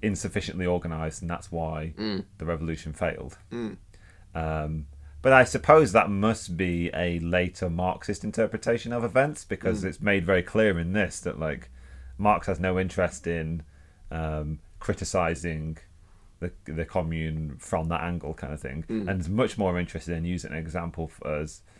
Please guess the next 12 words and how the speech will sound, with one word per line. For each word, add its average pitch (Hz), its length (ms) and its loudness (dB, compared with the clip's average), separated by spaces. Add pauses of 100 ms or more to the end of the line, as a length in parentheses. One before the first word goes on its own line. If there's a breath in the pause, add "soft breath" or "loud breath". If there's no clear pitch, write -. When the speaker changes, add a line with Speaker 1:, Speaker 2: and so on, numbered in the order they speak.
Speaker 1:
sort - 160 -12
of - 120 -12
praising 87 580 0 (100)
the, 80 400 0 (440 loud breath)
um, 71 380 -8 (320)
the 73 440 -4 (280)
createdness 85 720 2
of 78 160 -4
the - 80 -6
working 82 320 -4
class, - 400 -8 (100)
Speaker 2:
Mm. 117 280 -4